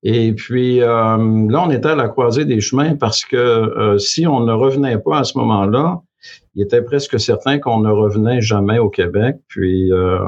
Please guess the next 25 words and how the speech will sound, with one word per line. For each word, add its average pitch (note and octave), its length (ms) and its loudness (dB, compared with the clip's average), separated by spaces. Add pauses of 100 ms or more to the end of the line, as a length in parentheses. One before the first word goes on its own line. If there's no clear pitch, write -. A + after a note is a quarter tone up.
encore G2+ 240 0
une G2 60 -2
fois, C3+ 160 -2
nos B2 180 0
racines A#2 400 0
sont A2 220 -2
ici, - 300 -2
qu'on G#2+ 200 -2
voulait A#2 440 0
revenir A#2+ 640 0
ici G2+ 280 -2
à A2+ 80 2
un - 20 0
moment F#2+ 300 0
donné. F#2+ 380 -6 (420)
Alors, G#2+ 180 0
lorsqu'on C#3+ 440 0
a G#2+ 100 2
pris C#3+ 240 -2
cette A#2+ 300 0
décision-là G#2 760 0
en B2 240 0
deux G#2+ 180 0
mille G2+ 280 0
neuf, D3 460 -2